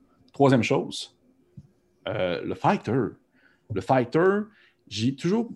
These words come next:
aimé le fighter, sauf que je trou-, je trouvais toujours qu'il manquait un peu l'affaire, puis il y avait des, des, il manquait, je trouve qu'il manquait quelques fighting styles,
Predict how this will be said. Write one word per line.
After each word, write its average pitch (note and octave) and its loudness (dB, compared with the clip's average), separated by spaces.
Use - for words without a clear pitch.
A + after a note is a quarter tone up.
aimé D3 4
le F3 4
fighter, D3 0
sauf C3 -6
que G#2+ -12
je - -8
trou-, B2+ -6
je - -16
trouvais C3 -2
toujours C#3 -4
qu'il C#3+ -2
manquait A2+ 0
un C3+ -2
peu A#2 -2
l'affaire, C3+ 0
puis A2+ -6
il A2+ -4
y G#2+ 0
avait G#2 0
des, A2+ -2
des, A2 -2
il - -4
manquait, G2+ -4
je C3+ -8
trouve C3+ -14
qu'il - -6
manquait F#2+ -4
quelques A#2 -4
fighting G#2 0
styles, A2 2